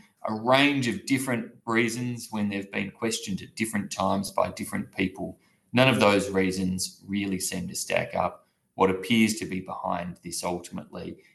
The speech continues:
is they faced a lot of pressure, uh, from Qantas and their commercial partners, uh, to try to block competition in the Australian aviation market. And that just means that Australia and our industry,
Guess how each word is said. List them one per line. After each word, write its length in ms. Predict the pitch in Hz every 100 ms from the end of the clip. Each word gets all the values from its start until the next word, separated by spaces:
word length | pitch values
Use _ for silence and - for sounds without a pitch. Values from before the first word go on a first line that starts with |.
| _
is 200 | - 92
they 140 | - 92
faced 420 | - 92 90 -
a 60 | 95
lot 220 | 98 117
of 200 | 101 -
pressure, 460 | 101 92 - 92 - - _ -
uh, 100 | 85
from 320 | - 85 85 - -
Qantas 420 | 135 123 131 127 - - _
and 180 | - 92
their 200 | 101 110
commercial 440 | 95 92 82 - 76 -
partners, 760 | 90 90 - 90 85 - - _ -
uh, 100 | 90
to 120 | 85 85
try 300 | - 92 90
to 80 |
block 480 | 85 85 90 - -
competition 640 | - 92 - - 95 - 90
in 120 | 87
the 120 | 85
Australian 420 | 87 - 92 87 87
aviation 640 | 90 90 92 90 - 92
market. 540 | 87 - - 104 - - _
And 120 | - 92
that 120 | 95
just 220 | 185 -
means 260 | 95 95 -
that 100 | 90
Australia 680 | 90 - 104 107 110 107 - - _ -
and 140 | 90
our 160 | 92 98
industry, 640 | 101 95 - 101 95